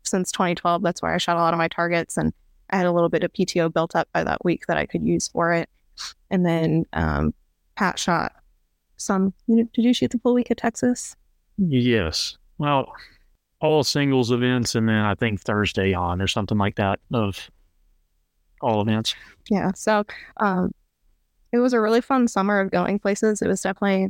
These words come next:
Speaker 1: a lot more challenging just going on the weekends because, you know, the farther shoots like,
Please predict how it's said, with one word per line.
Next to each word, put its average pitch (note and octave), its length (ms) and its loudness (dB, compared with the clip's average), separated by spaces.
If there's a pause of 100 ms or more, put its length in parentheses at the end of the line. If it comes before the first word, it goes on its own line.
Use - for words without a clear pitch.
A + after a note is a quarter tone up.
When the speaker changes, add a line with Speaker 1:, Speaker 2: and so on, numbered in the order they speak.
Speaker 1:
a G3+ 60 0
lot F#3+ 120 2
more F#3 120 0
challenging F#3 480 0
just F#3 160 -2
going F#3 200 0
on F3+ 80 -2
the F3+ 80 0
weekends F#3 520 0
because, - 440 -4 (200)
you G3+ 100 0
know, F3 120 0
the F3+ 80 -4
farther F3+ 340 -2
shoots - 420 -2
like, - 300 -4